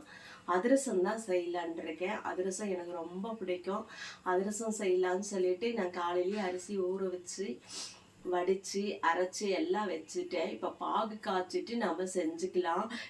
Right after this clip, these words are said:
இந்த அதிரசம் பார்த்தீங்கன்னா, மாவு பாகு எடுத்து வச்சு ரெண்டு நாள் கழிச்சு கூட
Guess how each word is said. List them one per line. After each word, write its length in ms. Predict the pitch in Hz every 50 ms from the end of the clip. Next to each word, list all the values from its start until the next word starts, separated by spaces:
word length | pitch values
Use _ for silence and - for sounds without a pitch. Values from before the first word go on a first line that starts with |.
| -
இந்த 160 | - 220 220 214
அதிரசம் 560 | 196 196 196 208 233 247 240 - 277 254 247 240
பார்த்தீங்கன்னா, 520 | 233 220 220 - 214 208 190 185 190 196 208 220 233 240 220
மாவு 420 | 202 180 180 190 202 214 226 226 220
பாகு 400 | - - 180 175 180 196 202 220
எடுத்து 320 | 220 202 190 185 - 196
வச்சு 240 | 185 180 180 - - 240
ரெண்டு 320 | 214 190 175 175 196 196 214
நாள் 280 | 202 190 180 190 214 226
கழிச்சு 420 | 220 - - 180 190 196 196 - 202
கூட 160 | 185 180 185